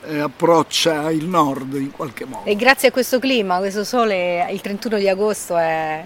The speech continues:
Speaker 1: Finiti
Speaker 2: favoloso.
Speaker 1: questi quattro, cinque giorni in camper, fatti grazie all'amico Jay Wall, eh, poi vi diremo come contattarlo se volete fare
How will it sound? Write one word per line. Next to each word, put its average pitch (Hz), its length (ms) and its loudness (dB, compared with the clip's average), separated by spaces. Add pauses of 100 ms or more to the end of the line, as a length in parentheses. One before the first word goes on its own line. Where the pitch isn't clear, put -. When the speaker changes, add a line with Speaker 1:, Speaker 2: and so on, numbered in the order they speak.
(120)
Speaker 1:
Finiti - 340 0 (140)
Speaker 2:
favoloso. 185 240 2
Speaker 1:
questi 156 420 2
quattro, 196 520 2
cinque 196 420 0
giorni 156 420 0
in 147 140 -2
camper, 131 760 0
fatti 151 760 2
grazie 139 840 -2
all'amico 139 920 -6
Jay 151 280 2
Wall, 175 800 4 (920)
eh, 110 240 -14 (100)
poi 151 240 2
vi 143 220 -2
diremo 151 500 6
come 160 280 0
contattarlo 175 760 2
se - 180 0
volete 165 380 0
fare 165 760 -2